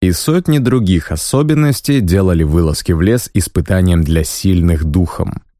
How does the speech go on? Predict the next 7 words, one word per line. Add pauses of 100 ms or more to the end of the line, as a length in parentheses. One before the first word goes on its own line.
(840)
Не
сильно
покривлю
душой,
если
скажу,
что